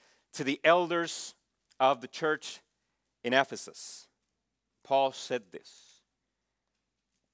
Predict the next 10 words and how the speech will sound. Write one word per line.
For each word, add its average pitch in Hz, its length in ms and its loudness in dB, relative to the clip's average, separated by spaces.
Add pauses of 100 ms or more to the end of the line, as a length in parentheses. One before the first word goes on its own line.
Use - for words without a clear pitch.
"Pay 196 220 4
careful 180 520 2
attention 143 680 -4 (640)
to 139 120 -8
yourselves 143 960 0 (720)
and 120 100 -8
to 143 80 -6
all 160 420 6
the 143 140 -4
flock - 540 -6